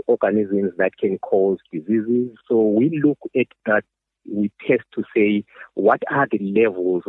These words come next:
of, of bacteria, for example, that are i-, i-, i-, in your, in your product? Do they exceed the limit?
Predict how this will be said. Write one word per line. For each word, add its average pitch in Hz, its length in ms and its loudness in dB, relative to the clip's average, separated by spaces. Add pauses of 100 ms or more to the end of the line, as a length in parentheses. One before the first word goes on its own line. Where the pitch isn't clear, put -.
of, 87 120 -4 (360)
of - 160 -6 (180)
bacteria, 104 720 -2 (220)
for 95 100 -2
example, 95 400 -4
that 87 180 -4
are 87 240 -4
i-, 95 160 -6 (120)
i-, 98 240 -10
i-, 90 140 -14 (280)
in 101 180 0
your, 90 160 -2
in 92 180 -8
your 101 200 0
product? 90 480 -4 (140)
Do - 100 -4
they - 240 0
exceed 135 580 -2
the - 200 -4
limit? 85 360 -2